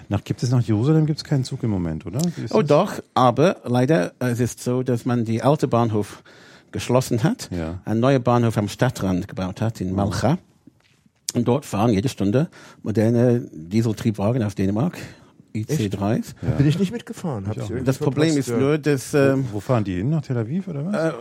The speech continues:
Speaker 2: von Haifa oder, ja, nach, nach Jerusalem. Und die letzte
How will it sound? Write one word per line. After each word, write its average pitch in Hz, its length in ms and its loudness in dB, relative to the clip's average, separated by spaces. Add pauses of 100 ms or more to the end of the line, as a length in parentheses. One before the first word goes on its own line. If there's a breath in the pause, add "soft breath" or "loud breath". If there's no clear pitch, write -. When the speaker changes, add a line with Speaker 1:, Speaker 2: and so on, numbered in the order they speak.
Speaker 2:
von 151 520 0
Haifa 147 460 4
oder, 123 380 -2
ja, 107 280 0
nach, 117 160 0 (280)
nach 107 200 -4
Jerusalem. 120 500 -2 (380 loud breath)
Und 123 140 -2
die 131 40 4
letzte 139 580 2